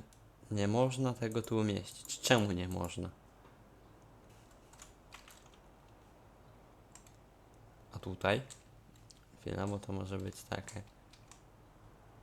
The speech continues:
N-, ten teren nie należy już do mnie. Aha, tutaj. Faktycznie, to jest racja. No dobra, tam mamy rów.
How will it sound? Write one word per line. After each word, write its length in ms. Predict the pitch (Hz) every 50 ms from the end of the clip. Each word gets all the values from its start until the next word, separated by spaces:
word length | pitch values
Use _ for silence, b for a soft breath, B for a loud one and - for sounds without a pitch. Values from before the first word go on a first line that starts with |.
| - - - - - - - - - - - - - - - - - - - - -
N-, 200 | 101 101 104 98
ten 260 | 101 - - 107 101
teren 340 | - - 117 123 135 131 131
nie 100 | 135 131
należy 400 | 131 127 127 131 139 131 127 131
już 160 | 127 123 113
do 160 | 107 101 95
mnie. 220 | 95 90 90 87 90 - -
Aha, 160 | 101 104 90
tutaj. 340 | - - 101 - - 95 90 - B B B B B B B - - - -
Faktycznie, 540 | - - - - - 101 - - - 98 101
to 120 | 98 104
jest 340 | 101 98 95 95 98 - -
racja. 460 | - 104 95 92 - - - - - 104 - - - - - - - - - - - - - - - - - - - - - - - - - - - - - - - - -
No 80 | 101
dobra, 240 | 92 90 - - -
tam 160 | - 110 110
mamy 260 | 113 110 107 101 90
rów. 240 | 82 87 90 - -